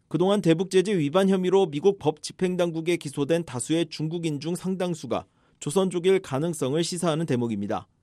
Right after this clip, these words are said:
북한은 대북 제재로 인한 제약을 회피하기 위해 중국 등 해외에 위장 회사를 설립해 사업을 진행하는 경우가 많습니다. 겉으로는 제삼국 기업으로 가장한 조직이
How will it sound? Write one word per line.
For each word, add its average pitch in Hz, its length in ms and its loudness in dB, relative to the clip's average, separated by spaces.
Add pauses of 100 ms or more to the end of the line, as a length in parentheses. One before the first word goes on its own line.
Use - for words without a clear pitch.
(500)
북한은 190 340 2
대북 170 320 4
제재로 190 360 4
인한 196 300 2
제약을 160 480 4
회피하기 170 520 0
위해 123 260 -2 (180)
중국 170 380 -4
등 196 200 2
해외에 180 520 2
위장 170 340 0
회사를 165 360 2
설립해 151 440 2
사업을 180 460 0
진행하는 160 500 -2
경우가 135 300 0
많습니다. 107 540 -4 (560)
겉으로는 196 500 4
제삼국 196 600 0
기업으로 175 480 2
가장한 156 460 0
조직이 131 440 -4